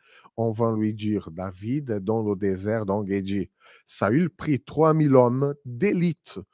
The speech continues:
choisis sur tout Israël. Voilà, trois mille hommes. Même s'il s'agissait de trois mille soldats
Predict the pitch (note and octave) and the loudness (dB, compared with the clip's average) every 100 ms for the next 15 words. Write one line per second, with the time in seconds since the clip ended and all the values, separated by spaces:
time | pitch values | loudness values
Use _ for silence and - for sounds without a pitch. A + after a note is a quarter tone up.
0 | _ _ - C3 B2+ A2 C3 E3 - A#2 | _ _ -8 -2 -2 -2 -6 -6 -6 -6
1 | - - A#3+ C4 D#3+ A#2+ A2+ B2 A2+ G#2+ | -8 0 2 2 -4 -8 -2 2 4 2
2 | B2 F#3+ _ _ _ _ - C#3+ D#3+ A2 | 2 0 _ _ _ _ 2 4 6 4
3 | - _ - C#3 F3+ F#3 D3 B2 G2+ F#2+ | 2 _ -2 8 10 10 8 6 4 4
4 | E3+ A#3+ D4+ _ _ _ _ _ _ G#3 | 4 0 -4 _ _ _ _ _ _ -8
5 | A#3+ C#4 G3 B2+ A2 - - C#3+ - - | -2 0 0 -4 -8 -14 -10 -10 -12 -12
6 | A3 G#3+ D3 F3 - - F3+ C#3+ B2 _ | -8 -8 -8 -10 -10 -4 -2 0 -4 _
7 | - F#3+ G3+ F#3+ D3+ B2+ - D#3 C3 A#2+ | -4 2 4 4 2 0 -4 -2 -2 2
8 | B2 G2 | 2 2